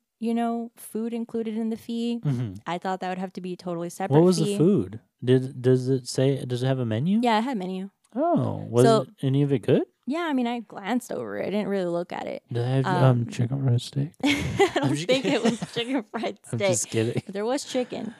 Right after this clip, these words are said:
Speaker 2: <laughs>
Speaker 1: um, and vegetarian options. But yeah, you know, it's just things to consider.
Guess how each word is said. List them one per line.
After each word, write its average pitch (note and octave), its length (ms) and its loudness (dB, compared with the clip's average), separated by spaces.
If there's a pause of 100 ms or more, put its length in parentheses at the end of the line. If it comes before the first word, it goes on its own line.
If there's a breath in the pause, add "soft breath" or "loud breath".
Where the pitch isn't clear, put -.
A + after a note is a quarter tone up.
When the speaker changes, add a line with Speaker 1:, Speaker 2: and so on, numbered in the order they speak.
(140 soft breath)
Speaker 2:
<laughs> - 180 -20
Speaker 1:
um, F#3 800 4 (180)
and G#3 160 -4
vegetarian G#3+ 500 -6
options. - 500 -8
But - 120 4
yeah, B3+ 260 4
you C4+ 160 -6
know, D4+ 180 -4 (140)
it's C#4+ 140 -6
just - 280 -12 (480)
things C4+ 240 0
to A#3 80 -10
consider. - 360 -6